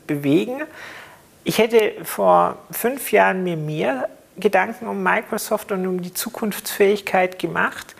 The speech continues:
Die scheinen mir da jetzt in der Softwarelösung deutlich, deutlich weiterzukommen, haben auch offensichtlich wieder einen Schub gemacht. Ob da jedes Hardware-Experiment bei Microsoft so wirklich zielführend ist,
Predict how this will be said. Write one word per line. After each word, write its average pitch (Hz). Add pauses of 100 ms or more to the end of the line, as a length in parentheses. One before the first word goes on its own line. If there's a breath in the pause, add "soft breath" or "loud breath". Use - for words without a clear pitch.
(500 loud breath)
Die -
scheinen 196
mir 190
da 170
jetzt 202
in 156
der 151
Softwarelösung 185 (640)
deutlich, 190
deutlich 190
weiterzukommen, 190
haben 175
auch - (360)
offensichtlich 190
wieder 170
einen 160
Schub -
gemacht. 175 (360 loud breath)
Ob -
da 196
jedes 202
Hardware-Experiment 151
bei 143
Microsoft 147
so 160
wirklich 165
zielführend 160
ist, -